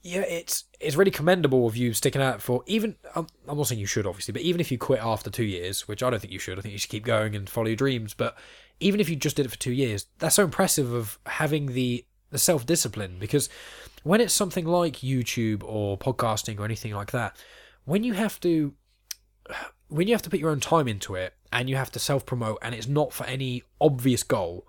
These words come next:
you know, when it's football, it's, most of the time it's play in a team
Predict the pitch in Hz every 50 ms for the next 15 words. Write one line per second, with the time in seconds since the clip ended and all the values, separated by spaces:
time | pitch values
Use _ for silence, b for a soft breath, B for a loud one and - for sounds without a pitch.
0 | - _ 123 120 117 120 110 B B B B - 233 240 170 - - - 151 -
1 | - - - 95 107 120 B B B B B B B B B 127 123 131 - -
2 | - - b b b b b b _ 202 196 190 - 185 180 190 185 156 - -
3 | - 139 135 123 120 127 - - - _ _ - - 190 190 190 190 180 151 127
4 | - 123 113 113 113 110 107